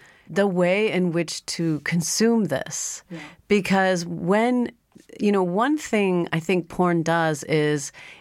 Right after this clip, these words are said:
Speaker 1: it's so accessible
Speaker 2: Yeah.
Speaker 1: if you pay for it.
Speaker 2: Yeah.
Speaker 1: Pay for your porn. <laughs> But if you pay for it, then you can have it in your home.
Speaker 2: Yeah.
Speaker 1: Whereas with a lot of these art pieces,
Speaker 2: Yeah.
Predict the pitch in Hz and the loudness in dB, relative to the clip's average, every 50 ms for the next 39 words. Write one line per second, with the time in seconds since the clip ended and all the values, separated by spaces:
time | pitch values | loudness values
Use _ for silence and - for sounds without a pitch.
0 | _ - - 185 185 - - - - - - 208 202 208 214 220 214 208 - 175 | _ -2 -2 -2 -2 -2 -6 -4 -4 -2 0 0 2 2 2 2 0 0 -2 -4
1 | - - - 208 202 185 - - 170 - - - - - - 165 - - - 180 | -4 -4 -2 -2 -2 -2 -2 -4 -4 -2 -2 -4 -4 -4 -6 -10 -12 -12 -14 -14
2 | 151 - - _ _ _ _ _ _ - 185 180 180 - 160 156 - 135 127 143 | -14 -14 -18 _ _ _ _ _ _ 0 0 0 2 0 -2 0 2 0 0 0
3 | - - - 156 160 202 262 311 - - - - 190 202 254 285 277 - 254 247 | -2 0 0 2 2 2 0 0 -4 -8 -12 -4 0 2 2 2 2 0 0 0
4 | 226 214 - 208 180 147 143 151 - - - - 285 - - - - - _ - | 0 0 0 0 0 0 0 -2 -4 -4 -6 -6 -6 -6 -6 -8 -12 -12 _ 0
5 | - 175 - - 185 180 - 190 180 180 190 175 175 180 180 - 180 170 156 151 | 0 0 2 0 -2 0 0 -2 -2 0 2 0 0 0 0 0 0 2 2 2
6 | 156 175 202 - - - - - 196 202 208 208 202 185 202 202 196 202 214 208 | 0 0 -2 -4 -8 -10 -4 0 0 2 2 2 0 0 0 -2 0 0 -2 -2
7 | 196 190 190 175 170 151 147 147 170 170 156 - - 156 - _ _ _ - - | 0 0 0 2 0 0 0 0 0 0 0 -2 -4 -10 -16 _ _ _ -20 -18
8 | - 170 - - - _ - - 196 208 208 208 208 208 180 - 175 185 185 185 | -16 -16 -16 -16 -18 _ -8 -2 0 2 2 2 0 0 -2 -4 -2 0 0 0
9 | 185 190 180 180 185 226 277 269 226 - - 170 156 151 - - 135 196 - - | 2 0 0 2 2 2 0 0 -2 -2 0 0 0 0 0 0 0 0 0 -2
10 | - 202 190 170 170 - 143 127 95 92 - - - - - 180 147 | -2 -2 -2 -2 -2 -2 -2 -2 -2 -4 -6 -8 -8 -10 -10 -12 -16